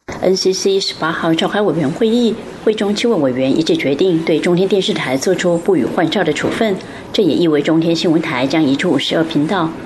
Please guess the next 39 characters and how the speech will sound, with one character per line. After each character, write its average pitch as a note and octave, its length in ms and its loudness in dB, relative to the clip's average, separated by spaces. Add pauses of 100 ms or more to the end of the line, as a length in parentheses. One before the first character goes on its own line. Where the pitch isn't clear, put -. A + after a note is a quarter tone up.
(160)
但 G#3+ 120 0
未 A3 80 2
来 D3+ 160 0
谁 D3 200 -2
能 D#3+ 120 4
入 A#3 160 2
主， C#3+ 240 0 (280)
外 F#3 60 2
界 E3 120 0
传 C#3+ 220 -2
闻 D3+ 80 0
相 E3+ 120 0
当 E3+ 160 2
多。 F#3 300 0 (220)
N G#3+ 100 0
C G#3 140 0
C G3 180 -2
主 E3 140 0
委 D3+ 100 2
陈 - 180 -2
耀 F#3 160 0
祥 D3 280 -2
则 D#3 100 -2
抛 E3 160 -2
出 E3+ 140 -2
个 G#3 120 0
人 D#3 160 2
意 A3+ 140 2
见， A3 240 0 (180)
认 A3 160 2
为 D3+ 140 2
可 D#3+ 180 -2
由 C3 140 2
公 F3 160 0
广 C3+ 240 -2
集 D3+ 100 -2
团 C#3+ 240 -2
取 C3+ 140 -2
代。 C#3 300 -2